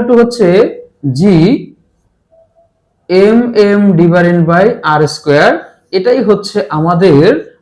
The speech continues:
মহাকর্ষীয় সূত্র, এটাই হচ্ছে নিউটনের মহাকর্ষীয় সূত্র। আশা করি বুঝতে পাইছো। তো দেখো, এই যে মহাকর্ষীয় সূত্রের এই জিটা হচ্ছে কি মহাকর্ষীয় ধ্রুবক বা সার্বজনীন ধ্রুবক। এখন দেখো, এই যে এটা কিন্তু তোমরা ক্লাস এইটেই শিখছো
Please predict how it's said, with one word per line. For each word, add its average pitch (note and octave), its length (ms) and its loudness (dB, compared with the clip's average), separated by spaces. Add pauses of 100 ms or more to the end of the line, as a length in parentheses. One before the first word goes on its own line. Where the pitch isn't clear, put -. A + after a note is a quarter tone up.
মহাকর্ষীয় G3 720 0
সূত্র, D3+ 400 -6 (600)
এটাই F3+ 220 0
হচ্ছে G#3 240 0
নিউটনের G#3 440 2 (340)
মহাকর্ষীয় E3 640 2 (380)
সূত্র। D#3+ 240 -4 (340)
আশা D3+ 200 -2
করি G3+ 180 2 (220)
বুঝতে G3 220 -2
পাইছো। C3 280 0 (420)
তো A#3+ 40 -2
দেখো, B3+ 180 2 (100)
এই B3+ 200 4
যে C4+ 80 2
মহাকর্ষীয় B3 560 2
সূত্রের A3+ 540 0 (260)
এই G3 200 4
জিটা A3 300 2
হচ্ছে B3 280 -4
কি B3 120 -8
মহাকর্ষীয় G#3 600 -4
ধ্রুবক B2 400 -4
বা F#3 140 2 (340)
সার্বজনীন F#3 600 0
ধ্রুবক। A2+ 300 -4 (300)
এখন A#3+ 280 0
দেখো, B3+ 220 2 (380)
এই B3 260 4
যে C#4+ 80 4 (380)
এটা G#3+ 240 4
কিন্তু C4+ 240 2
তোমরা C#4 200 2
ক্লাস C#4 240 2 (100)
এইটেই G#3+ 280 2
শিখছো F3 360 -2